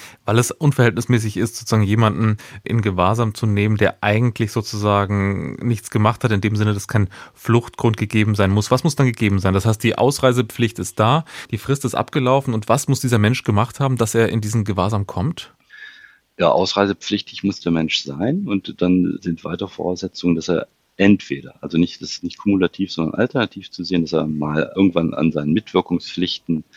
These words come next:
Speaker 2: dass er die verletzt hat oder mal irgendwann über seine Identität getäuscht hat oder mal bestraft wurde, wobei bestraft heißt,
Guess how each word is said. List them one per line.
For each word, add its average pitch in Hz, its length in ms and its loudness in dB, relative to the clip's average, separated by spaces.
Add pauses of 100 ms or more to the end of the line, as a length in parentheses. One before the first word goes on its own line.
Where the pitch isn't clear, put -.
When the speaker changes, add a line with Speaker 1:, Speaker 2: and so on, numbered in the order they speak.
(760)
Speaker 2:
dass 80 160 0
er 78 60 -6
die 78 80 -2
verletzt - 540 -6
hat - 380 -8 (160)
oder 90 260 2
mal 80 500 2
irgendwann 87 520 2
über 85 180 0
seine 80 220 0
Identität 78 840 0
getäuscht 110 500 -2
hat 123 120 -4 (400)
oder 101 240 2
mal 82 460 2 (220)
bestraft - 640 -2
wurde, 110 440 2
wobei 78 440 -2
bestraft - 560 -4
heißt, 82 300 -2